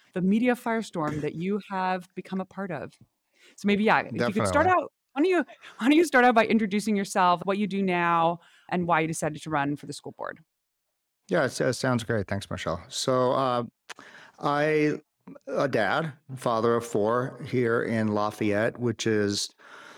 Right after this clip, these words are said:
Speaker 2: a suburb of San Francisco in the East Bay. Um, and I have four young kids in the Lafayette public school system. My oldest is in seventh grade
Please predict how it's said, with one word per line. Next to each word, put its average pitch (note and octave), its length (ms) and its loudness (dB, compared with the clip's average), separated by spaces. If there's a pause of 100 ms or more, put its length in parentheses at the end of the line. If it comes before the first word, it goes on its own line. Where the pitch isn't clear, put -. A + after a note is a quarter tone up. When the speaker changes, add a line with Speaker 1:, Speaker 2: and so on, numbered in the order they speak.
(220)
Speaker 2:
a - 20 -14
suburb B2+ 500 2
of A2+ 460 0 (300)
San B2+ 180 -2
Francisco A#2 640 -2
in A#2 120 -2
the A2 80 0
East A#2 300 -4
Bay. G#2 280 0 (320)
Um, A2 480 -2 (320)
and B2+ 400 2
I B2+ 60 2
have A2+ 100 0
four C3+ 220 0
young A#2 280 2
kids A2 320 0
in G#2+ 80 0
the G2 80 0
Lafayette G2+ 480 -2
public G2 300 -4
school G#2+ 240 -2
system. - 440 -6
My F2+ 360 -4
oldest G#2+ 400 -2
is F#2 120 -4
in G2 120 -4
seventh G2 360 -4
grade G2 360 -2